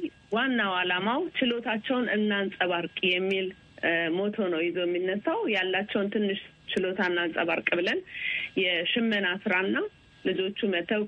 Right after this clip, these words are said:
ቁርሳቸውን እየበሉ የሚያስፈልጋቸውን ቮኬሽናል ትሬኒንግ እንደዚሁም ከዶክተሮች ጋር በመተባበር በየስድስት ወሩ የሕክምናና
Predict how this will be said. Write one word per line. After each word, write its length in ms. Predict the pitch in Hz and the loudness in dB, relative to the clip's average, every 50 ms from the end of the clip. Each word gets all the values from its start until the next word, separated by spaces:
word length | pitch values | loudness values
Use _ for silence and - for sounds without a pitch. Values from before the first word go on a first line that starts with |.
| - - | -4 -4
ቁርሳቸውን 680 | - - 190 190 - 202 190 - - 214 185 185 185 180 | -4 -4 -2 0 0 0 0 0 0 0 0 2 2 2
እየበሉ 420 | 175 170 170 165 170 175 180 202 277 415 - - - - - - - - - 151 160 156 156 151 151 | 2 0 0 0 0 0 0 0 0 -2 -4 -8 -14 -20 -20 -20 -10 -2 0 2 2 2 2 0 0
የሚያስፈልጋቸውን 1040 | 156 175 185 196 196 208 - - 202 185 175 175 180 175 190 - - 226 233 262 262 262 233 | 0 0 0 0 0 -2 -2 -2 0 0 0 2 0 0 -2 -2 -2 -2 0 0 0 0 0
ቮኬሽናል 560 | 190 190 196 - 208 - - 226 202 190 202 - | 0 0 0 0 0 0 2 2 0 0 0 -2
ትሬኒንግ 420 | - - 214 214 226 262 330 440 - - - - - - - - - - | 0 2 2 2 2 0 -2 -2 -6 -10 -14 -16 -20 -20 -20 -4 0 2
እንደዚሁም 540 | 196 214 202 202 202 196 - 202 226 262 277 294 | 4 4 4 2 0 0 0 0 2 2 2 0
ከዶክተሮች 640 | - 247 208 208 202 - - - 233 196 185 190 - - | 0 0 0 0 -2 -4 -4 -2 0 0 0 -2 -2 -2
ጋር 160 | - 180 170 | 0 0 0
በመተባበር 680 | 156 170 165 170 170 - 190 170 175 180 180 - - - - - - - | 0 0 -2 -2 0 0 0 2 2 0 0 -2 -4 -4 -8 -16 -6 -2
በየስድስት 680 | 180 196 196 185 185 185 - - 190 - 202 202 - - | 0 0 2 2 0 -2 -2 -4 -4 -2 -4 -4 -2 -2
ወሩ 160 | 208 196 202 254 381 - - - - - - - - | 0 0 0 -2 -2 -4 -6 -12 -14 -16 -10 -4 0
የሕክምናና 840 | 185 202 214 202 202 - - 220 175 175 175 175 170 165 170 175 208 | 0 2 2 0 0 0 0 0 0 0 0 0 0 0 0 0 0